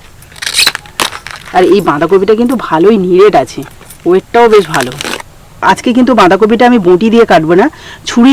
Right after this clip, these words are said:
দিয়ে একটু কেটে নিয়ে তারপরে কিন্তু চপারে চপ করব। আর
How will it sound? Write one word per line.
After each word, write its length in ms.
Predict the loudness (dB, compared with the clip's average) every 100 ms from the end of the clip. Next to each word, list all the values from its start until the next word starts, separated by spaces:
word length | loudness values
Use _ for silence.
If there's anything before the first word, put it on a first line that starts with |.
| 4
দিয়ে 140 | 2 2 2 -2
একটু 140 | -2 0
কেটে 220 | 0 2 4
নিয়ে 100 | 4 2
তারপরে 280 | -2 0 0 2
কিন্তু 140 | 0 2
চপারে 280 | 2 2 2 0
চপ 140 | -2 -2
করব। 160 | -6 -6 -12 -14 -20 -20 -20 -18 -18 -20 -20 -20 -18 -16 -12 -12 -12 -14 -20 -20 -16 -12 -10 -10 -12 -14 -10 -8 -8 -10 -14 -16 -18 -20 -20 -20 -14
আর 60 | -8